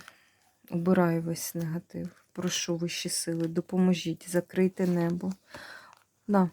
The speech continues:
це все, що пов'язано з енергетикою, електрикою. Заперечую, весь негатив убираю. А може з, е,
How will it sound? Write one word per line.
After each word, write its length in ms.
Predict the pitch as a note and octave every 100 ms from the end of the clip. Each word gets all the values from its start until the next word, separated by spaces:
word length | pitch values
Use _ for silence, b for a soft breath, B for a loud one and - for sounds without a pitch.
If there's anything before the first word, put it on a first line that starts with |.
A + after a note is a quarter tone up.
| _
це 160 | - F#3
все, 240 | - A3
що 220 | - G3
пов'язано 720 | F#3+ F3+ F3 F#3 F3 F3 E3+
з 160 | E3 -
енергетикою, 920 | E3 E3+ E3+ D#3 G3 F#3+ F#3 - E3+ E3
електрикою. 1000 | E3+ F#3 - - F3 - E3+ E3+ E3 D#3+ _ _ _ _ _ _ _ _ _ _ _ _ _ _ _ _ _ _ _ _ _ _ _ _ _ _ _ _ _ _ _ _ - - _ -
Заперечую, 680 | D#3+ - E3+ E3 - F3 E3+
весь 300 | E3+ - F3
негатив 440 | E3 E3+ F3 E3+
убираю. 600 | - E3 E3+ E3+ F3 F3 - B B B
А 60 | E3
може 440 | E3+ F#3 F3+ F#3
з, 340 | E3 E3 D#3+ - _ - -
е, 360 | - E3 E3